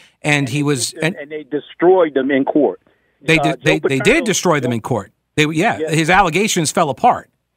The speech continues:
Speaker 2: No, his allegations didn't fall apart.
Speaker 1: Yeah, yeah,
Speaker 2: Because
Speaker 1: well
Speaker 2: the doc-, you remember the doctor?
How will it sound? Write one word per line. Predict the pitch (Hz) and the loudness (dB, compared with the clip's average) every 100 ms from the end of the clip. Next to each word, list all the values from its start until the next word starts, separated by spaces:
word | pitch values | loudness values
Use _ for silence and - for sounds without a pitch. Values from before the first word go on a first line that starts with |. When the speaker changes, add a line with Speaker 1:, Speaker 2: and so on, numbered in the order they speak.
| _ _ _ | _ _ _
Speaker 2:
No, | 147 156 | 0 2
his | 139 | 2
allegations | 147 202 202 226 185 151 | 0 0 -2 -2 -2 -2
didn't | 185 | -2
fall | 156 165 151 - | -2 -4 -4 -2
apart. | - - - | -2 -2 -4
Speaker 1:
Yeah, | 151 170 | -4 -6
yeah, | 147 113 233 | -4 -4 -2
Speaker 2:
Because | 185 | -2
Speaker 1:
well | 175 208 | 0 0
Speaker 2:
the | |
doc-, | 180 196 | -2 -6
you | |
remember | 202 226 196 | -4 -2 0
the | |
doctor? | 156 180 214 - 180 165 | 0 0 -2 -2 -4 -6